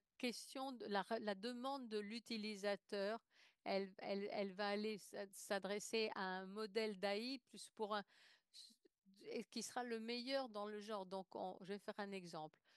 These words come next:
Si j'ai besoin de gérer un document pour, euh, qui, de, de, de tant de pages, et puis que, et que, et,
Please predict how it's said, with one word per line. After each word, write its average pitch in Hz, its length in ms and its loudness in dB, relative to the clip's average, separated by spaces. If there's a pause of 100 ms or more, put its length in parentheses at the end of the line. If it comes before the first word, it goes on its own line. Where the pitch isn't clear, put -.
(120)
Si 285 440 0 (180)
j'ai 214 260 -2
besoin 233 500 -2
de 214 160 -2
gérer 214 520 2
un 202 160 -2
document 214 800 0 (500)
pour, 214 280 2
euh, 180 220 4 (460)
qui, 214 320 -4 (880)
de, 175 720 -6
de, 185 180 0
de 180 180 -6
tant 214 220 2
de 196 120 -6
pages, 185 260 0
et 185 60 -4
puis 202 200 -8
que, - 120 0
et 202 340 2
que, 208 280 -2 (800)
et, - 180 -12